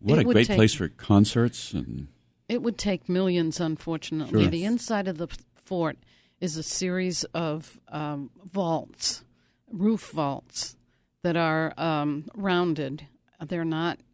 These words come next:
Speaker 2: uh, Gothic in the sense that they're not, um, peaked. They're rounded, and the bricks are, are, uh, failing in those areas.
Speaker 1: Hmm.
Speaker 2: Both the, the,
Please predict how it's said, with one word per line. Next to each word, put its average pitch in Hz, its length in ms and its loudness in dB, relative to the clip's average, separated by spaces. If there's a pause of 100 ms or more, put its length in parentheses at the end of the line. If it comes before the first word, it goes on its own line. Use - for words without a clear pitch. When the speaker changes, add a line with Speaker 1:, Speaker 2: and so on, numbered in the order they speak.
(160)
Speaker 2:
uh, 147 240 -8
Gothic 160 580 -4
in 151 100 -2
the 147 80 -6
sense 160 300 -6
that 165 140 -6
they're 160 140 -6
not, 156 300 -4 (160)
um, 156 400 -8 (260)
peaked. - 400 -4 (380)
They're 160 140 -2
rounded, 165 680 0
and 160 300 -2
the 165 120 -4
bricks 175 460 -4
are, 147 380 -6 (400)
are, 156 280 -8 (380)
uh, 143 200 -6
failing 202 580 -4
in 139 120 -4
those 135 260 -6
areas. 123 520 -8
Speaker 1:
Hmm. 92 220 8
Speaker 2:
Both 170 380 2
the, 151 320 -4 (480)
the, 156 320 -6